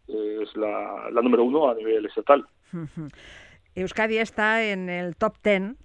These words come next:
Speaker 2: de las comunidades que más reciclan, pero las cifras de reciclaje en Euskadi, eh, estarán por debajo de las centroeuropeas, ¿no?
Speaker 1: Bueno, eh, lo que es, eh, eh, hasta ahora estamos hablando, eh, de lo que se, hemos recogido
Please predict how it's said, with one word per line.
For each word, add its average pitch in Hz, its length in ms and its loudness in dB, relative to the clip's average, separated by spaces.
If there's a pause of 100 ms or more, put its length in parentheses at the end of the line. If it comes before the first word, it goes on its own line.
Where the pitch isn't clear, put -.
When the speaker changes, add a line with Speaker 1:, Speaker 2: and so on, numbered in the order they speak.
Speaker 2:
de 185 880 -4
las 170 240 -6
comunidades 185 800 -4
que - 120 -2
más 185 200 -2
reciclan, 180 720 -6 (440)
pero 214 220 0
las 202 540 -2
cifras 277 380 -4
de 269 240 0
reciclaje 240 520 -6
en 233 100 -6
Euskadi, 254 600 -4 (160)
eh, - 400 -20
estarán 214 300 -2
por 233 140 0
debajo 185 420 -2
de 170 100 -6
las 170 160 -4
centroeuropeas, 165 720 -8
¿no? 131 240 -12 (880)
Speaker 1:
Bueno, 175 400 4
eh, 135 260 10
lo 131 200 2
que 165 100 -4
es, - 80 -6
eh, - 80 -10
eh, 147 460 4
hasta - 220 2
ahora 165 100 0
estamos 185 240 2
hablando, 185 480 0
eh, 131 340 4
de 135 80 2
lo 127 100 2
que 123 100 -2
se, 151 120 -2
hemos 165 160 2
recogido 160 500 2